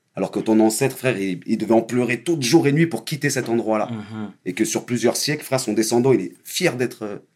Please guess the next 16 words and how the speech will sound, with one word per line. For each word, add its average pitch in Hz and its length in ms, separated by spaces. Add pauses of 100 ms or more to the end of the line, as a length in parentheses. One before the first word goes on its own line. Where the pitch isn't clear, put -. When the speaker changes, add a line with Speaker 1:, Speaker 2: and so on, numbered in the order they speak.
(360)
Speaker 1:
ce - 120
qu'il 104 220
est. - 160 (340)
Ah. - 180 (360)
Par 92 100
exemple, 107 240
le 110 80
mot 113 140
créole, 123 520 (300)
quand 95 120
tu 92 120
vas 87 200
dans 90 120
Wikipédia 92 640
aujourd'hui, 107 640 (400)
créole, 120 440